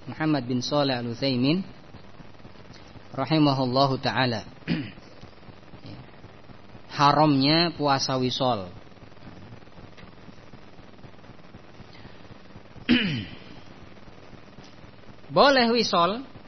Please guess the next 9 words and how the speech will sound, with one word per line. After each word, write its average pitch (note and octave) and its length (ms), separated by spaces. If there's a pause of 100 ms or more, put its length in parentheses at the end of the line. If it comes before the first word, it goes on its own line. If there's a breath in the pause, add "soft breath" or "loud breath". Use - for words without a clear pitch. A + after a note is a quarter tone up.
(1040)
bagi E3+ 320
umat A3+ 320
Muhammad F#3 400
sallallahu D#3+ 400
alaihi D3+ 160
wasallam E3+ 400 (880)
hanya E3+ 560
sampai E3 800 (960)
sahur. C3+ 560